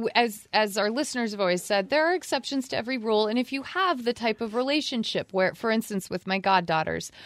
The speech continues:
I would rather have the video of them opening the gift than the note. At some point, my best friend and I have talked about that we will put the importance on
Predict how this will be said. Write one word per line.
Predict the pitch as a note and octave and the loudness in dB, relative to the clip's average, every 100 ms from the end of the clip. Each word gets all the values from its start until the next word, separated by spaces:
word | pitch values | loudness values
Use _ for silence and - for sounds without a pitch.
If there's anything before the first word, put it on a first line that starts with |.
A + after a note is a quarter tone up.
| - - - | -20 -20 2
I | A3+ A#3+ | 6 6
would | B3+ C4 G#3+ | 4 -2 2
rather | A3+ G#3+ G#3+ G#3+ | 4 6 4 -2
have | G3+ F#3+ F3+ F3+ | 2 2 2 -2
the | F3 | -4
video | F3+ F#3 F#3 F3 | -2 0 2 2
of | E3+ F3 | 0 0
them | E3 E3 | -2 -2
opening | F#3 E3+ E3+ E3+ E3 | -4 -2 -2 -2 -2
the | D#3+ | -4
gift | D#3 F3 D#3+ - - | 0 0 0 -6 -2
than | F3+ F3 | 2 2
the | F3+ | 2
note. | A3+ D4+ E3+ - | 4 4 2 2
At | G3+ - | 0 0
some | - B3 A3+ | -2 0 0
point, | - E4+ F#3+ - - | -2 0 0 -4 -2
my | F#3 | 0
best | F3 F#3+ - | 2 2 2
friend | G3 F#3 | 0 0
and | F#3 | 0
I | E3+ | 0
have | E3 | -2
talked | - G#3 G#3 | 0 0 0
about | G#3 F3 D3+ - | 0 2 2 0
that | F3 F3+ | -4 -2
we | G3 | -4
will | F#3 F3+ | 0 0
put | - A3+ - | 2 -2 -2
the | F3+ | -4
importance | E3 - E4 A#3+ - - | -4 0 0 2 -6 -4
on | D#3 D3 C#3+ D3 | -4 -2 -4 -8